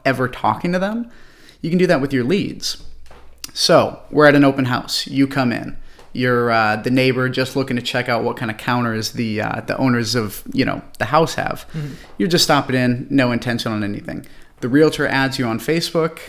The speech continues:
Speaker 1: You guys connect, and boom, now you just maintain that relationship just like you would the other one. So where they would have walked out of the door and never seen you again, unless maybe you sent a flyer to their house, you door knocked, whatever,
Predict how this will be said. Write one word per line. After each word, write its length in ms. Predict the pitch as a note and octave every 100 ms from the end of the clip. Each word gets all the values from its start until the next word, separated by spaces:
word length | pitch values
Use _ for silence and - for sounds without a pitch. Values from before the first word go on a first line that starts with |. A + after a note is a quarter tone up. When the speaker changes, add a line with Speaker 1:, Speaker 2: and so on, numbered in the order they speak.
| - - - -
Speaker 1:
You 140 | B2
guys 240 | A2 G#2+
connect, 600 | - B2+ E3 G#3 - - - - - -
and 180 | C3+ C3+
boom, 260 | G#3 A2+
now 200 | - B2+
you 160 | C#3+ C#3+
just 240 | C#3 C#3+
maintain 400 | D3+ D3 C#3+ F3+
that 120 | G3+ A#2
relationship 920 | A#2 A2 A2 B2 - B2+ C3 - -
just 260 | - B2 -
like 160 | B2
you 380 | B2 B2 B2 A#2+
would 520 | - A#2+ A#2+ B2 A#2+ -
the 120 | B2
other 160 | F#3+ D3+
one. 260 | - - - - - - - -
So 360 | - - D#3 D3
where 280 | C#3+ D#3 D3
they 160 | D3+ A#3+
would 140 | G#3+
have 100 | C3
walked 300 | C3 C#3+ D3+
out 100 | C3+
of 80 | A2+
the 60 |
door 260 | A2+ E3 D#3
and 80 | A#2
never 200 | A#2 A2+
seen 260 | - G3 G3
you 120 | A2+
again, 480 | G#2+ G#2+ C3+ E3+ -
unless 320 | B2+ A#2 A#2
maybe 220 | A2+ G#2
you 60 | G#2+
sent 200 | - G2+
a 60 | -
flyer 340 | - A2 A2+
to 80 | A2
their 140 | G#2+
house, 300 | G#2+ G#2+ -
you 40 | A#2
door 260 | G#2+ G#2 G#2+
knocked, 280 | G#2 G2+
whatever, 520 | G#2 G#2 C#3+ A2 G#2+